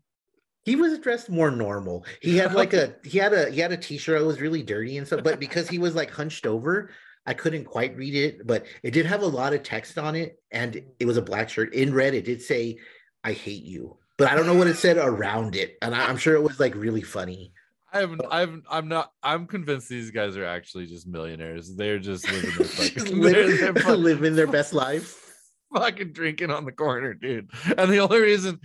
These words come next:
Speaker 2: they were asking you for change is 'cause they were like, "This guy's probably stupid enough to give us change.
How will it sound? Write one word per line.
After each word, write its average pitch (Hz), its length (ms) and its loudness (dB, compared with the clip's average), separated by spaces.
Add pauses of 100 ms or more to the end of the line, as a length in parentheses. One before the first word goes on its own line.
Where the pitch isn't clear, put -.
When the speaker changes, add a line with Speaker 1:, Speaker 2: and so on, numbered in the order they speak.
(240)
Speaker 2:
they 165 100 4
were 170 160 4
asking 160 340 -2
you 147 140 -2
for 131 120 -6
change 135 300 0
is 123 80 -8
'cause 123 140 -6
they 131 100 0
were 127 120 0
like, 120 160 -2
"This 131 160 -14
guy's 117 260 -4
probably 110 280 -4
stupid 101 340 -10
enough 95 300 -6
to 95 80 -14
give 92 220 -6
us 90 220 -6
change. 71 240 -12